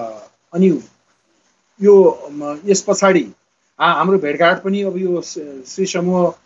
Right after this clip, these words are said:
बनाइसकेपछि हामी, हाम्रो भेटघाट हुन्थ्यो, सधैँ एक ठाउँमा बस्थ्यौँ। कतै, होइन, त्यति तत्कालीन, अ, अजिराज कुमार, धीरेन्द्र शाह सरकार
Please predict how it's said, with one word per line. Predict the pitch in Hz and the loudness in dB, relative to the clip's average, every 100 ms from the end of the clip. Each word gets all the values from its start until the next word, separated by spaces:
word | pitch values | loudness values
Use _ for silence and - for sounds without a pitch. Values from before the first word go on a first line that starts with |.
| _ - | _ -4
बनाइसकेपछि | 165 185 180 175 170 170 | 2 2 2 -2 -4 -4
हामी, | 175 147 170 | -2 -2 2
हाम्रो | 175 143 160 156 | 2 2 0 0
भेटघाट | 139 156 170 | 0 2 2
हुन्थ्यो, | 160 160 165 | 0 -6 -8
सधैँ | 165 165 | -6 -2
एक | 170 165 - | 0 -2 -6
ठाउँमा | 170 | -8
बस्थ्यौँ। | 165 165 151 170 165 - _ _ _ | -2 -2 -4 -8 -10 -14 _ _ _
कतै, | 170 175 175 | 0 4 6
होइन, | 175 240 196 | 4 2 -2
त्यति | 190 170 185 | -2 0 2
तत्कालीन, | 175 170 - 170 175 175 165 - _ _ | 2 0 0 2 4 2 -2 -8 _ _
अ, | 135 131 131 127 120 120 - | -8 -4 -2 0 -2 -2 0
अजिराज | 165 175 165 | 4 4 2
कुमार, | 170 170 160 - _ _ _ _ | 2 2 2 -2 _ _ _ _
धीरेन्द्र | 147 156 180 170 | -2 2 4 4
शाह | 165 160 160 | 2 2 2
सरकार | 160 151 165 156 | 0 -2 2 2